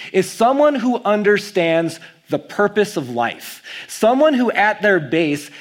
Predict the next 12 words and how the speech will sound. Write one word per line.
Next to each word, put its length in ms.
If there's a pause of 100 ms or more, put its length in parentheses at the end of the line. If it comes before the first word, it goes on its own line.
a 100
leader 540 (100)
knows 460
where 200
he's 240
going, 480 (1080)
knows 560
what 260
life 340
is 120
all 220
about. 460